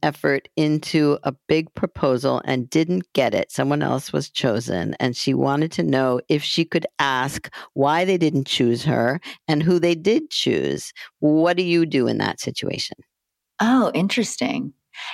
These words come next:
Speaker 2: Yeah. I mean, I don't see why not. If they say no, then there's your answer.
Speaker 1: Exactly.
Speaker 2: <laughs>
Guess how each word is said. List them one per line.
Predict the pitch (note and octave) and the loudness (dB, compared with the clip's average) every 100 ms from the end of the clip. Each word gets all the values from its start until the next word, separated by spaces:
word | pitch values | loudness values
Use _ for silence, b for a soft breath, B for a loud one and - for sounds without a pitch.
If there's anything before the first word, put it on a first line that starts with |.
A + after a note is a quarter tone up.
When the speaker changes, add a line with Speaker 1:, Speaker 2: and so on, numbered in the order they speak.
| B | B
Speaker 2:
Yeah. | F4 A4+ E4 E3 D#3 E3+ - | 4 4 4 2 0 0 0
I | |
mean, | D4+ C#4 B3+ B3+ | 2 4 4 4
I | B3 | 2
don't | C#4 D#4+ | 0 0
see | - | 0
why | D#3 C#3 | 2 2
not. | C#3+ G#3 C#3+ G3+ - _ _ _ _ | 2 2 0 -2 -8 _ _ _ _
If | A3+ A3+ | -4 0
they | A#3 A3 | 0 0
say | - B3+ C4 | 0 2 2
no, | D3+ F#3+ F3+ D3+ F#3 | 2 2 4 2 2
then | E3+ D#3 D#3+ E3+ F3 - | 0 0 0 -4 -6 0
there's | D#3+ F3+ | 0 2
your | G3+ | 0
answer. | A3+ G3 | 2 2
Speaker 1:
Exactly. | E3 C#3+ - - - - - | 2 0 0 2 0 0 0
Speaker 2:
<laughs> | D#5 | -2